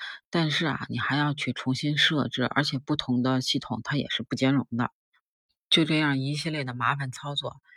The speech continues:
也劝退了很多人想换手机的想法。而且现在的手机已经是一个，呃，人人必备的工具，它也不是说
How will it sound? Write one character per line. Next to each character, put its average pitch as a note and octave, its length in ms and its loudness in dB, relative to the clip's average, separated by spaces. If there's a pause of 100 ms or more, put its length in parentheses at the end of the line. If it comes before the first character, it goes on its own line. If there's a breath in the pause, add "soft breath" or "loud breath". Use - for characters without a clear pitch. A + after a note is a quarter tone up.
(260 loud breath)
也 A#2+ 140 0
劝 C3+ 240 2
退 B2+ 100 0
了 A#2 240 0
很 A2+ 160 -6
多 A#2 160 0
人 A2+ 200 -2
想 G#2+ 140 -6
换 A#2+ 200 -2
手 G#2+ 160 -6
机 A#2+ 100 -2
的 A2 140 -2
想 - 260 -10
法。 - 140 -10 (1040)
而 D#3+ 120 2
且 D3 180 2
现 D#3+ 200 0
在 E3+ 140 4
的 C#3 120 0
手 B2 180 -4
机 C3 400 0
已 A2 40 -2
经 B2+ 220 -2
是 D3 240 -2
一 C3 140 0
个， B2+ 300 -2 (560)
呃， A#2+ 260 0
人 B2 200 -2
人 D3+ 220 2
必 C3+ 220 2
备 E3 180 6
的 A2+ 280 -4 (120)
工 F#3 260 4
具， - 300 -6 (100)
它 - 140 -6
也 B2+ 140 4
不 - 160 -6
是 C#3 180 -2
说 C#3+ 400 2